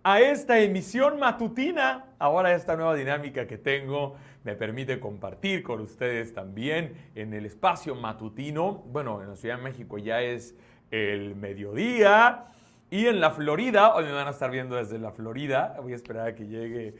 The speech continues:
eh, mi invitada especial a, a, a ver este live desde la Florida. También tengo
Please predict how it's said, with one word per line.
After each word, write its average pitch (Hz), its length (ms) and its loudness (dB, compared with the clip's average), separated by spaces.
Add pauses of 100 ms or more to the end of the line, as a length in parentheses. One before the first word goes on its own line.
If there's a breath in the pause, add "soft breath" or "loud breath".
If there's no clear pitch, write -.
(280 loud breath)
eh, 113 800 -10
mi 131 160 -6
invitada 120 640 -2
especial 120 880 -4
a, 98 560 -10
a, 101 120 -4
a 104 40 -4
ver 131 220 0
este 135 380 -4
live 131 460 0
desde 101 280 -8
la 101 120 -10
Florida. 127 720 -4 (300 loud breath)
También 123 240 -6
tengo 127 320 -6